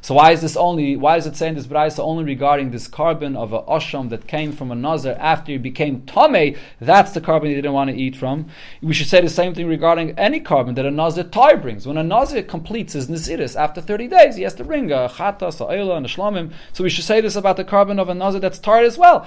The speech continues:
He makes the Naz-, the Naziris, the, the Neder of Naziris, then after thirty days, it's dragging out, and he's, he's not interested in it anymore. So we should say that this is true regarding every Nazir. And says the Gemara, "No, it's not, because Nazir Toir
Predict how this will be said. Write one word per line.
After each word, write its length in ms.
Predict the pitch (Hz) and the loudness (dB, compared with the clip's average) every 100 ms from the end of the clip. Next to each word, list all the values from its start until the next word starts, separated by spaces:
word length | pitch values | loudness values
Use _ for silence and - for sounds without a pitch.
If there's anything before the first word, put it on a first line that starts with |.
| - - | -10 -6
He 120 | 151 | 4
makes 260 | 175 220 | 6 6
the 120 | - 220 | 2 0
Naz-, 280 | 139 120 | 0 0
the 120 | 127 147 | -2 -2
Naziris, 500 | 151 107 113 120 120 | -2 -2 -4 -6 -6
the, 80 | |
the 240 | 131 123 131 | -4 -4 -2
Neder 240 | 156 160 | 0 0
of 100 | 156 | 0
Naziris, 360 | 143 113 117 117 | -2 -6 -4 -4
then 120 | 170 | -2
after 220 | 170 170 | -2 -4
thirty 260 | 160 196 196 | -4 -2 0
days, 300 | 220 202 - - - | 2 2 -2 -12 -20
it's 120 | - - | -20 -6
dragging 500 | 143 151 156 165 131 | 2 2 2 0 0
out, 340 | 113 113 117 | 2 0 -4
and 80 | 123 | -8
he's, 160 | 113 | -8
he's 240 | 120 120 110 | -8 -8 -4
not 180 | 147 147 | -2 -2
interested 360 | 135 - 139 | -4 -8 -8
in 180 | 127 120 | -6 -6
it 60 | 123 | -6
anymore. 560 | 123 127 127 143 170 - - | -6 -4 -2 -2 -4 -10 -16
So 240 | - 147 | -4 0
we 140 | 139 143 | 0 -2
should 160 | 151 | -6
say 180 | 131 170 | -2 -2
that 140 | 156 151 | -2 -4
this 160 | 143 | -8
is 80 | 151 | -10
true 240 | - 196 | -6 -4
regarding 380 | 160 160 160 160 | 0 2 2 2
every 200 | 196 370 | 0 0
Nazir. 360 | 233 113 - - - - - - - - | 0 -2 -6 -14 -18 -20 -20 -20 -16 -12
And 140 | 107 | -10
says 100 | 127 | -8
the 60 | 151 | -6
Gemara, 280 | 214 240 | 2 2
"No, 180 | 226 202 | 4 0
it's 140 | 196 - | 0 -4
not, 320 | 143 - - | -4 -4 -8
because 360 | 131 - 120 | -8 -4 -4
Nazir 380 | 123 175 196 165 | -2 0 0 -4
Toir 600 | 165 196 196 160 143 143 | -2 4 4 4 2 -2